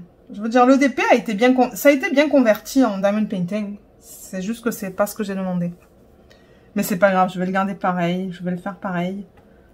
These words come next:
Euh, donc ouais, j'ai regardé le numéro de suivi. Et là, je me suis dit, c'est un D P d'AliExpress.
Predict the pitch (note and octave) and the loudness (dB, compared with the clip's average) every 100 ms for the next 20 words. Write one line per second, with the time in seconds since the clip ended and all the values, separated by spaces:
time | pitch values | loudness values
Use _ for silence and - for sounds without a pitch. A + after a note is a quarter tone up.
0 | _ - F#3+ F3+ F3 F3+ F3+ F3+ F3+ F3+ | _ -6 -2 -2 -2 -2 -2 -2 -2 -4
1 | F3 - _ - - - - - - - | -6 -10 _ -20 -20 -20 -20 -20 -12 -2
2 | A3 G#3+ A#3+ A3+ G#3+ A3 A3+ B3+ C4 A#3 | 0 4 4 4 4 6 6 8 6 6
3 | A3+ A#3+ A#3 - A#3+ G#3+ B3 C4 - - | 2 0 -2 -2 0 4 4 4 0 -20
4 | _ - A3 A#3+ C4 B3 A#3 A3 G#3+ B3 | _ -4 6 6 8 4 0 -6 -6 -4
5 | - A3+ A3 A3+ B3+ A3 A3 B3+ B3 - | -2 0 0 0 -2 0 0 -2 -4 -8
6 | - B3+ C#4 - - - - | -2 0 -2 -8 -12 -14 -20